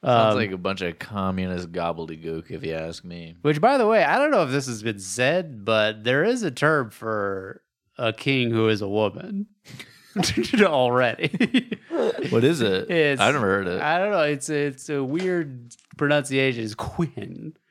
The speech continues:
Speaker 1: Quinn.
Speaker 2: It's called a Quinn. <laughs> It's called
Speaker 1: That's probably why it's hard to say.
Speaker 2: 'Cause she's not trans. Viola Davis. She's full-blooded woman.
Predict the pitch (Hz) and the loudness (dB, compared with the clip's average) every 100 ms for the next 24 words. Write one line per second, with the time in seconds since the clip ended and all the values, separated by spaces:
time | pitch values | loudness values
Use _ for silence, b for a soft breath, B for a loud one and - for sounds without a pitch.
0 | b b b - - 135 - 160 156 165 | b b b -20 -14 -14 -12 -10 -2 0
1 | 120 - - 165 190 156 120 113 139 135 | 0 -2 -6 -6 -6 -6 -4 -2 0 0
2 | - 196 - 165 127 117 131 - 185 135 | 0 0 2 2 2 -4 -10 -12 -2 0
3 | 135 202 170 110 107 87 92 117 110 82 | 4 4 6 6 6 4 2 0 0 -4
4 | 90 78 - - _ - 147 220 269 190 | -4 -6 -8 -18 _ -4 -2 -2 0 2
5 | 131 110 113 95 98 135 160 _ _ _ | 2 0 -4 -4 -4 -8 -10 _ _ _
6 | _ _ - 135 127 123 143 107 120 - | _ _ -2 2 2 4 2 2 -2 -6
7 | - 185 - 170 135 127 117 101 117 156 | -8 -6 -2 0 2 2 2 2 2 2
8 | 104 - | 0 -6